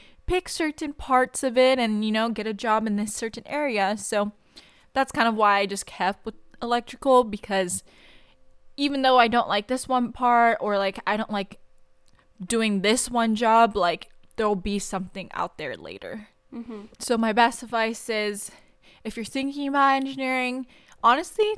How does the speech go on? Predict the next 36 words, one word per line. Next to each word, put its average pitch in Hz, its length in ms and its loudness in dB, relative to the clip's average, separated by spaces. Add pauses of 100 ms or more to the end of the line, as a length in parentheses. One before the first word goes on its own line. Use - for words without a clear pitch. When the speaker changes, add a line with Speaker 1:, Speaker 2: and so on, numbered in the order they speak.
(160)
Speaker 1:
just - 320 -2
do 262 200 2
it. 214 220 4
And 202 420 0
if 214 380 -4 (240)
you 214 120 -8
can 214 180 -2
make 208 200 -2
it - 120 -10
through 233 120 -6
school, 226 640 2 (260)
it's - 200 -6
super - 520 -2
nice 226 300 0
after. 339 520 0 (280)
Speaker 2:
If 247 180 -8
you're 214 120 -10
thinking 247 360 -10
about 240 340 -6
becoming 220 440 -10
an 208 80 -8
engineer, 190 680 -12 (240)
we 233 140 -8
highly 190 360 -6
encourage 208 460 -10
you 214 120 -10
to 208 220 -8 (160)
at - 160 -14
least 240 320 -12
try 170 240 -8
it 98 140 -10
out. 50 340 -16 (100)
Speaker 1:
Yeah, 277 320 4
and 226 320 0
honestly, 240 540 -2
like, 214 220 -2